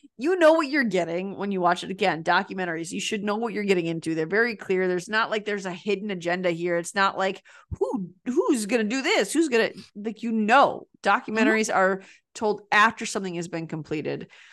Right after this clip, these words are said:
Speaker 1: It's interesting if, if you are into true crime, even if you're not really, if you're just into, like, the psychology aspect, if you're into figuring out why people do what they do or how they operate, how they operate, check this out. Honestly, for me, I would give this,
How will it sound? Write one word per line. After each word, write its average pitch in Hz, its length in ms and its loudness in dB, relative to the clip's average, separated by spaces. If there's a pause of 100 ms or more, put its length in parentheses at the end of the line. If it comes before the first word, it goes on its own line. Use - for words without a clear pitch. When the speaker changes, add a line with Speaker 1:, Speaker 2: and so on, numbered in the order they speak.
(420)
Speaker 1:
It's 202 260 -2
interesting 247 640 0
if, 190 160 0
if 196 400 -2
you 233 200 0
are 294 100 4
into 240 180 -2
true 233 260 -8
crime, 185 520 0 (600)
even 220 200 -2
if 220 100 -4
you're 214 120 -2
not 165 320 0
really, 208 180 -2
if 190 120 -6
you're 190 100 -4
just 185 240 -4
into, 185 220 -2
like, 170 160 -2
the 165 60 -10
psychology 190 680 2
aspect, 180 380 -2
if 180 100 -8
you're 190 120 2
into 202 120 -2
figuring 233 300 0
out 214 180 4
why 196 460 4 (380)
people 208 260 0
do 202 200 -2
what 226 160 2
they 190 100 4
do 202 300 -2
or 185 180 4
how 185 240 4
they 185 160 0
operate, 208 380 0
how 202 100 -2
they 175 120 -6
operate, 180 520 -6 (240)
check - 240 0
this 214 180 -4
out. 165 240 4
Honestly, 247 360 0
for 214 160 -6
me, 202 320 -2
I 185 180 4
would 208 180 2
give 185 180 -2
this, 185 280 -4